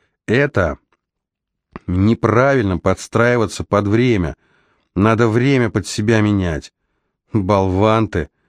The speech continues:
я постучал Дюшке по голове. «Пей сушёный шиповник, и, может, пойдём уже, торчим тут как дураки». Дюшка потёр затылок. «Всё равно, я хочу в будущее».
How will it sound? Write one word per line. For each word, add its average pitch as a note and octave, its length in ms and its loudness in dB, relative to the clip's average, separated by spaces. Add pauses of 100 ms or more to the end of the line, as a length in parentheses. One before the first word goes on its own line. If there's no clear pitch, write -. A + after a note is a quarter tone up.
(160)
я F2+ 120 0
постучал F2+ 520 -2
Дюшке F2+ 360 -4
по - 140 -8
голове. E2+ 440 0 (520)
«Пей C#3+ 220 0
сушёный C3+ 540 0
шиповник, A#2+ 800 -2 (180)
и, F2+ 100 0
может, G#2+ 440 0 (340)
пойдём A#2 420 0
уже, E2 160 -4
торчим G2+ 440 -2
тут - 160 -8
как D#2 220 -10
дураки». F2+ 540 -2 (1120)
Дюшка A2 480 -2
потёр B2 400 0
затылок. G#2 600 -2
«Всё - 280 -2
равно, C#3+ 540 2 (120)
я F#2+ 340 -2
хочу A#2 440 0
в F2+ 100 -2
будущее». E2+ 640 -2